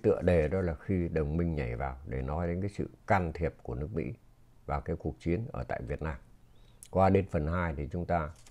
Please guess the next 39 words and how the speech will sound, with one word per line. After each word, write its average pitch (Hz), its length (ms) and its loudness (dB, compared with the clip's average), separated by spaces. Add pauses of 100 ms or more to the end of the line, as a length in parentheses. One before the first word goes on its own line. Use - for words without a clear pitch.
(420)
sẽ 82 80 0
nói 87 240 2
đến 95 200 2
cái 104 120 -4
chuyện - 180 -2 (120)
Khi 101 240 4
Đồng 76 240 2
Minh 87 160 2 (680)
Tháo - 260 0
Chạy. - 240 0 (1700)
Trong 147 200 12
phần 95 180 8
đầu 90 300 12
thì 90 100 2
tôi 95 140 4
đã 85 100 4
có 107 120 0
nhắc 120 320 2
đến 110 240 6 (1300)
cái 123 120 4
nghị 107 220 6
quyết 143 260 6 (720)
ngày 90 140 2
mười 92 320 8
tháng 107 220 2
chín 135 300 6
năm 117 100 0
một 98 80 0
nghìn 80 160 2
chín 101 140 0
trăm 101 140 0
sáu 107 200 0
mươi 113 300 4 (180)
của 80 140 0
Đảng 69 260 2
Cộng - 200 -2
sản 76 300 -2 (520)
Việt 73 160 -4
Nam 90 220 0